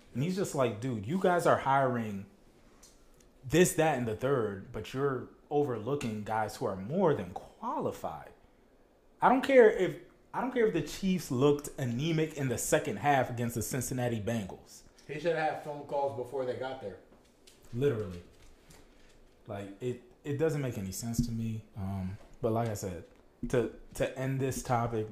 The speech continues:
Speaker 1: Brian Flores, I think he's right in making this
Speaker 2: Yeah.
Speaker 1: decision.
Speaker 2: The question is who joins him. Is it just gonna be older coaches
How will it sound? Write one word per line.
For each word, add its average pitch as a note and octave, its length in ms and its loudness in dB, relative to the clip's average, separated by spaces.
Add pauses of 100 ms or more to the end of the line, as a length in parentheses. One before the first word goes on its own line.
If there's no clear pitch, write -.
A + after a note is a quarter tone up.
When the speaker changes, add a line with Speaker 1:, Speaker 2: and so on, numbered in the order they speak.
Speaker 1:
Brian B2 240 -2
Flores, A2+ 500 -6
I A2 140 -4
think A2+ 320 -8 (260)
he's G3+ 280 4
right D3+ 380 6
in C#3 220 -2
making D3+ 380 -2
this - 580 -4
Speaker 2:
Yeah. A3 160 -4
Speaker 1:
decision. C#3 480 0 (500)
Speaker 2:
The - 80 -8
question F#3 360 -6
is E3+ 80 -12
who F3+ 180 -12
joins F3+ 300 -10
him. G2+ 80 -18 (720)
Is A#2+ 160 -10
it C3+ 140 -10
just C3+ 180 -12
gonna D3+ 140 -12
be C#3 280 -14
older C#3 340 -8
coaches D#3 840 -12